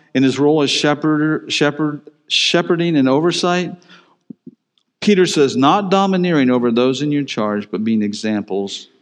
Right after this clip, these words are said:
to the flock." Leadership is not being king of the hill.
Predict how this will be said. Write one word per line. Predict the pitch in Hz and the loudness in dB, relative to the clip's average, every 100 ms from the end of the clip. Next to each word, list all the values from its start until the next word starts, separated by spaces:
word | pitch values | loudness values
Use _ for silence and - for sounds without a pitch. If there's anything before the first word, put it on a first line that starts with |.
| _ | _
to | - 95 92 90 - | -8 -4 -4 -8 -12
the | 90 | -14
flock." | - 71 65 - - _ _ _ _ _ _ _ _ | -12 -12 -12 -14 -20 _ _ _ _ _ _ _ _
Leadership | 123 139 226 247 - - 117 107 - - - - | 2 4 4 4 2 2 2 0 -4 -14 -20 -6
is | 123 117 | -4 0
not | 139 156 135 | 2 0 0
being | 131 117 104 104 | 0 0 0 -2
king | - 110 107 | -2 0 0
of | |
the | 104 | -2
hill. | 104 104 90 82 | -4 -4 -4 -6